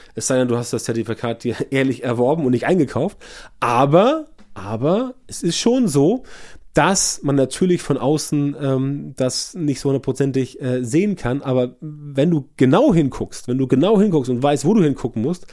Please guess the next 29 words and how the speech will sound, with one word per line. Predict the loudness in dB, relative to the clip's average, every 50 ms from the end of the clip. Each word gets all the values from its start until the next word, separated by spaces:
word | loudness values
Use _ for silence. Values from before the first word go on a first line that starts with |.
| -18 -20 -18 -20 -20 -20 -16 -2
dann | 0 2 2 2 2
siehst | 2 0 0 2 0
du | 2
auch | 2 2 0 0
wirklich, | 0 0 0 0 0 0 0 -2 -6 -18 -20 -20 -20 -20 -20 -20 -12 -4 0
ähm, | 2 2 4 2 2 0 -2 -6 -12 -20 -20 -20 -20 -20 -14
wo | -8 -4 -2 0 2 2 4 4 2 2
sozusagen | 2 0 0 0 -2 -2 0 0 0 0
der | 0 -2
Hund | -2 -2 -4
begraben | -6 -6 -4 -6 -4 -4 -4 -6
ist | -8 -10 -6
bei | -4 -2
den | 0 0 0
Leuten, | 0 0 -2 -2 -4
die |
es | -2 -2
nicht | -4 -4 -4
drauf | -6 -10 -12 -12 -10 -12
haben. | -14 -12 -12 -8 -4
Und | -2 -4 -4 -4
seien | -4 0 2 2 4 4
wir | 4 4
ehrlich, | 4 2 4 4 2 2 -2 -10 -16 -18 -18 -18 -18 -18 -18 -18 -18 -20 -20 -20 -20 -20 -16 -10
manche | -4 -2 -2 -2 2 2 4
Menschen | 4 4 4 4 2 2 2 2 0 0 -2
wollen | -8 -4 2 4 4 6 6 4 4 2
auch | -2 0 0 0 0 0 -4 -2
gerne | 0 2 2 4 4 4 4 4 2 0 -6